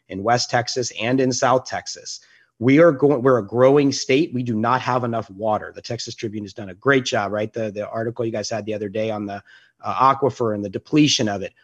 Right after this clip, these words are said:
We don't have enough water. We're gonna need to desalinate water. That is a heavy, heavy energy user,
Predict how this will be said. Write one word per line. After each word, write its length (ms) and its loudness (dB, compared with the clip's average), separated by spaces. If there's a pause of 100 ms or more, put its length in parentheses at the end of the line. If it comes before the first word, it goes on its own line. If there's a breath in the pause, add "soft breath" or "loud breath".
We 100 -4
don't 300 4
have 160 6
enough 240 2
water. 280 2
We're 140 -4
gonna 160 0
need 200 -2
to 60 0
desalinate 880 0 (360)
water. 480 4 (160)
That 140 6
is 80 2
a 60 -6
heavy, 640 2
heavy 520 -2
energy 380 -2
user, 400 -10